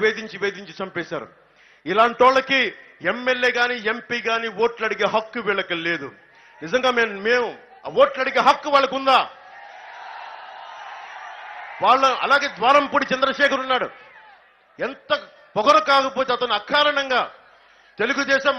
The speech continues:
ఆది నాయకుడిని, ఇంతమంది అనంతలక్ష్మి గారు ఉన్నారు, తెలుగుదేశం నాయకులు పెద్దలు ఉన్నారు, ఇంతమంది నాయకులు అండగా నిలబడి అలాంటి దేశ, అలాంటి తెలుగుదేశం పార్టీ నాయకుడిని నన్ను కలిపి అహంకారం ఎక్కువై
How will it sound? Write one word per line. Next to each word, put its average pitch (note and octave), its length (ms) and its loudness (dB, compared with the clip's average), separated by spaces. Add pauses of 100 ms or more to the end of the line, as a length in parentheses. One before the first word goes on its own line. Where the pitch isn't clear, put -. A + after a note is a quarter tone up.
(100)
ఆది C4 240 0
నాయకుడిని, C4+ 480 2 (760)
ఇంతమంది B3 380 0
అనంతలక్ష్మి C4+ 520 -2
గారు C4 140 4
ఉన్నారు, A#3+ 240 4 (560)
తెలుగుదేశం C4 440 -2 (100)
నాయకులు C4 360 0
పెద్దలు C4+ 280 2
ఉన్నారు, C4 260 2 (500)
ఇంతమంది A#3+ 420 -2 (120)
నాయకులు B3+ 340 2
అండగా A#3+ 300 0
నిలబడి A3+ 280 0
అలాంటి A3 340 -2 (440)
దేశ, A#3 140 0 (100)
అలాంటి A3+ 300 -2 (380)
తెలుగుదేశం B3+ 520 -2
పార్టీ A#3+ 200 0 (120)
నాయకుడిని B3 440 -2 (100)
నన్ను B3 220 -4 (100)
కలిపి A#3+ 340 -4 (1040)
అహంకారం C#4 640 0
ఎక్కువై C4 280 0